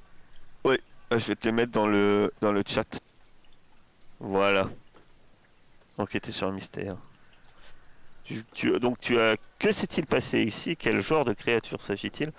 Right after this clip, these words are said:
Euh, alors vous avez en partie des réponses, parce que j'avais pas tout dévoilé, mais vous savez que c'est un démon. On va dire que vous êtes partagé les infos, et que vous savez que c'est un démon change forme, il manque,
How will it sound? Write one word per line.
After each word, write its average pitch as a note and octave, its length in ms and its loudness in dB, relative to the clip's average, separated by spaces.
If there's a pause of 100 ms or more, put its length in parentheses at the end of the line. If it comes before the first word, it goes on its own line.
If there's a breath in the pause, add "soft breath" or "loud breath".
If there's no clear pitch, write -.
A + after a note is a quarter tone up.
(640 loud breath)
Euh, A#1+ 200 -4 (180)
alors F#2+ 140 4
vous G#2 160 2
avez A#2+ 220 4
en C#3+ 120 4
partie C3+ 320 0
des G#2+ 140 4
réponses, G2+ 440 -2
parce - 160 -18
que - 100 -20
j'avais - 100 -6
pas - 160 -4
tout - 160 -18
dévoilé, G2 460 -6
mais F#2 100 -10
vous - 180 -14
savez A2+ 300 2
que F#2 240 -2 (480)
c'est - 260 -8
un F#2+ 100 2
démon. G2+ 500 0
On G2+ 100 2
va G2+ 120 6
dire G#2+ 160 2
que - 100 -10
vous F#2+ 200 -6
êtes G2 100 -4 (180)
partagé - 500 -8
les F#2+ 220 -6
infos, B2+ 320 -8
et - 20 -12
que - 120 -20 (420 loud breath)
vous A#2+ 60 -6
savez B2 200 4
que A#2+ 60 -2
c'est A#2 80 2
un G2+ 200 2 (140)
démon D#3 360 2
change - 340 0
forme, A2 560 0
il G2 80 -8
manque, A2+ 240 0